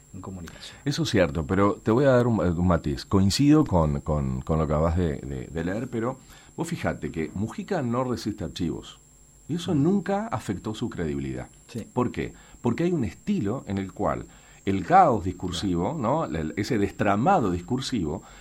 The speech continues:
Speaker 2: si es un elemento, digamos, propio de tu discurso, y además viene apoyado, connotado,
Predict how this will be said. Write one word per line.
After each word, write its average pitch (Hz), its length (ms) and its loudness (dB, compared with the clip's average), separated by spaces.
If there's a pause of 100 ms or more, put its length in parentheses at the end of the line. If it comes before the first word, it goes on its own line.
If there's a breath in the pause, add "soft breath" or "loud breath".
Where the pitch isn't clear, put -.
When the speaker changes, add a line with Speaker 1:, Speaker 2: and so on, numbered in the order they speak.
(160 loud breath)
Speaker 2:
si 175 300 -2
es 247 200 -2
un 160 160 0
elemento, 123 640 -2
digamos, 78 300 -2 (100)
propio 180 320 0
de 139 60 2
tu 98 140 -4
discurso, - 640 -6
y 107 120 2
además 143 400 0
viene 139 460 0 (500 loud breath)
apoyado, 104 760 2
connotado, 113 920 0